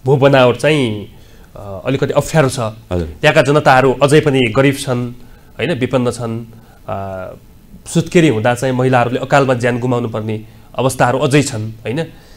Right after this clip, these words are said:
Speaker 1: स्थानीय तह सरकारमा पनि कतिपय गाउँपालिका, नगरपालिकाहरू विवादै विवादमा, होइन? उ-, प-, काटिए, होइन?
Speaker 2: हजुर।
Speaker 1: केही गाउँपालिकाको त लेखु, तामाकोसी लगायतका केही गाउँपालिकाको नाम त चर्चामै आयो,
Speaker 2: हजुर।
Speaker 1: होइन?
Speaker 2: हजुर।
Speaker 1: अब यो हेर्दै गर्दा चाहिँ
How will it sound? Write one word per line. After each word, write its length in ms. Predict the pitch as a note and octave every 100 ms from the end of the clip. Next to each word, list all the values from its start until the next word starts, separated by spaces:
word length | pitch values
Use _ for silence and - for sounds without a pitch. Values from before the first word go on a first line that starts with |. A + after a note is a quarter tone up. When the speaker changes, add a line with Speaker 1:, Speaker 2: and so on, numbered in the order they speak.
| - -
Speaker 1:
स्थानीय 340 | - E3+ E3+ D#3+
तह 160 | D3
सरकारमा 460 | C#3+ C#3+ D3 C#3 C3+
पनि 160 | C3+
कतिपय 380 | C#3 D3 D3 D3
गाउँपालिका, 480 | A#2+ C3+ C#3 C3 C3
नगरपालिकाहरू 640 | B2+ C3 B2+ B2+ B2+ B2+
विवादै 340 | A#2 C3 C#3 C3+
विवादमा, 420 | B2 B2 A#2 A2+ - - - - - -
होइन? 140 | A#2+
उ-, 240 | F3+ B2+ A#2
प-, 280 | A2 A#2 A2+
काटिए, 400 | B2 C#3 B2 A#2 A2+ - -
होइन? 120 | B2+
Speaker 2:
हजुर। 100 | -
Speaker 1:
केही 240 | D3+ D3 C3
गाउँपालिकाको 540 | C3 B2+ B2+ B2 B2
त 220 | C3 B2+ - - C3+
लेखु, 160 | C3+
तामाकोसी 400 | D3 C3 B2 A#2+
लगायतका 300 | B2+ B2+ B2+
केही 180 | C3 C#3
गाउँपालिकाको 520 | C3+ C3 B2+ B2 B2
नाम 220 | B2 B2 A#2+
त 60 |
चर्चामै 400 | A2+ B2 C3 C3+
आयो, 240 | A#2+ A2 A2
Speaker 2:
हजुर। 260 | - E3+
Speaker 1:
होइन? 260 | A#2+ F2+ E3+
Speaker 2:
हजुर। 500 | - - - E2 D#2 - -
Speaker 1:
अब 100 | C#4+
यो 140 | C#4+
हेर्दै 360 | A#2 C3+ B3 B3
गर्दा 240 | G#3+ G#3
चाहिँ 580 | G3+ G3+ F#3 A#2 G#2+